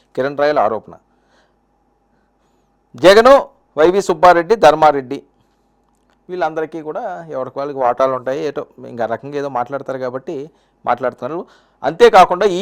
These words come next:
అంశంలో రోజా, పెద్దిరెడ్డిలు జైలుకి వెళ్ళడం ఖాయం, మా దగ్గర పూర్తి ఆధారాలు ఉన్నాయి. మరి ఈ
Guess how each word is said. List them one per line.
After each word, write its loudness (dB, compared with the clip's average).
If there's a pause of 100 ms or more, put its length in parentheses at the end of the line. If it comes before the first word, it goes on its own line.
(120)
అంశంలో 2 (180)
రోజా, 10 (160)
పెద్దిరెడ్డిలు 2 (500)
జైలుకి -2
వెళ్ళడం -6 (100)
ఖాయం, -6 (140)
మా -2
దగ్గర -12 (140)
పూర్తి -8 (120)
ఆధారాలు -10
ఉన్నాయి. -20 (880)
మరి -4 (140)
ఈ -6